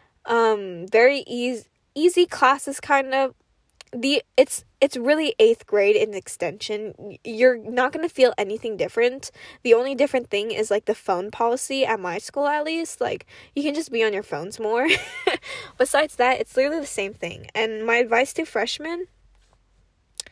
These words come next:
don't act like you're some kind of hotshot just because you got into high school. I remember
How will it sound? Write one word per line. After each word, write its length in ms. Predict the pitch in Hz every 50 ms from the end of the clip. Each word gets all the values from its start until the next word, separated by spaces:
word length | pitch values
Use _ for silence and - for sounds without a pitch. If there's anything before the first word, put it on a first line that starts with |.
| _ _ _ _ _ _ _ _ _ _ _
don't 260 | 269 254 269 311 320 -
act 240 | 269 269 262 269 -
like 200 | 262 254 262 -
you're 120 | 247 247
some 160 | - - 233 240
kind 180 | - 247 214
of 100 | 208 220
hotshot 500 | - 214 208 208 - - 247 226 226 220
just 220 | - 208 208 - -
because 280 | - - 220 220 208
you 60 | 220
got 200 | 202 202 190 185
into 180 | 196 226 - 214
high 200 | 196 208 175 185
school. 380 | 214 - - - 180 180 196 - _ - - - - - - -
I 100 | - 247
remember 500 | 262 269 285 285 285 294 285 269 -